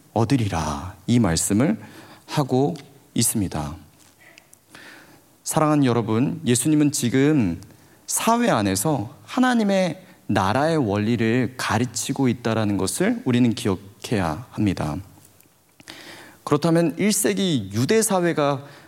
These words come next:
가지고 있는 이 사회 문화는 무엇이었습니까? 명예와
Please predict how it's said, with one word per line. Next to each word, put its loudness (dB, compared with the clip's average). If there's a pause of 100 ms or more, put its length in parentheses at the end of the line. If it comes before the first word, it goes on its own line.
가지고 0
있는 4 (380)
이 2
사회 0
문화는 0
무엇이었습니까? -2 (1040)
명예와 0